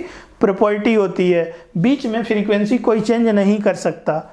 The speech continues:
Frequency वही change कर सकता है जो source, जो sound generate किया है, जो oscillator है जिसकी वजह से sound पैदा हुआ है,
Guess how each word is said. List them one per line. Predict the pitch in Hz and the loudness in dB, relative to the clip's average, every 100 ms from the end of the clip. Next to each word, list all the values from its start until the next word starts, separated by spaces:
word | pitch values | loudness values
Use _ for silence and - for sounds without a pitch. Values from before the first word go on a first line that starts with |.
| - - | -14 -4
Frequency | 185 185 208 208 233 | -2 0 0 0 0
वही | 196 226 | 0 0
change | 262 240 226 | -2 -4 -4
कर | 233 208 | -2 0
सकता | 233 214 233 | -2 0 0
है | 220 | 2
जो | 208 | 0
source, | 202 233 226 262 339 - - - - - | 0 -2 -2 -4 -8 -10 -20 -20 -8 -2
जो | 185 | 0
sound | 220 202 208 226 | 0 0 0 0
generate | 202 226 254 220 - | 2 2 0 -2 -2
किया | 180 160 | 0 0
है, | 147 165 - - - - - - - - | 0 -6 -10 -20 -20 -20 -20 -20 -16 -2
जो | 151 147 | 0 2
oscillator | 220 226 - 262 247 269 277 175 | 2 2 2 2 2 2 2 2
है | 156 | 0
जिसकी | 151 226 - 247 | 0 -2 0 2
वजह | 190 202 294 | 2 2 0
से | 269 | -2
sound | 220 214 220 | -2 -2 -2
पैदा | 214 190 190 | -2 0 0
हुआ | 180 170 165 | 0 0 0
है, | 190 - | 0 -2